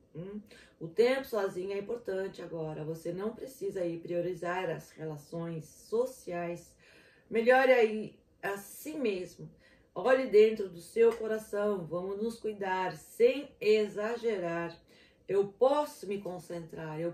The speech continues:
posso me cuidar, certo? As coisas poderiam melhorar, né, se você estivesse aí sozinho em uma sala privada eficiente. Busque sim também um tempo sozinho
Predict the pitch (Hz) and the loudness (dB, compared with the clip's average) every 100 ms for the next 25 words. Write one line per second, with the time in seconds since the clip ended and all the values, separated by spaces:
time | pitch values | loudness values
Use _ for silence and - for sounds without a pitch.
0 | - 240 285 285 - 196 185 - 180 170 | 2 4 4 2 -4 -8 -10 -8 -8 -6
1 | 180 180 170 160 - 170 233 - 233 - | -6 -4 -6 -8 -6 -2 -2 -2 -6 -8
2 | - - - 202 - 247 277 - 214 214 | -20 -18 -8 -8 4 4 4 -6 2 2
3 | 196 208 196 143 202 262 285 233 202 208 | 2 -2 -6 -8 -4 -2 0 2 2 2
4 | 208 190 185 - 160 170 202 208 196 190 | 0 -2 -8 -12 -16 -6 -6 -6 -6 -6
5 | 185 180 175 202 185 170 214 208 - 160 | -6 -8 -8 -8 -8 -4 -2 -2 -6 -8
6 | 175 175 175 - 196 208 202 196 180 180 | -6 -6 -10 -10 -6 -4 -2 -4 -2 -4
7 | 190 202 208 - _ _ _ _ 185 240 | -2 -4 -6 -16 _ _ _ _ 2 4
8 | 247 202 190 - 202 190 175 - 160 - | 2 -4 -10 -2 0 0 -4 -8 -16 -20
9 | _ _ 196 339 349 - 214 - 233 240 | _ _ -2 0 0 -4 -12 -4 0 0
10 | 226 202 185 175 196 208 - - - 208 | -2 -6 -6 -4 -4 -6 -10 -10 0 2
11 | 214 214 196 180 160 165 202 190 | 2 -4 -8 -8 -8 -6 -6 -6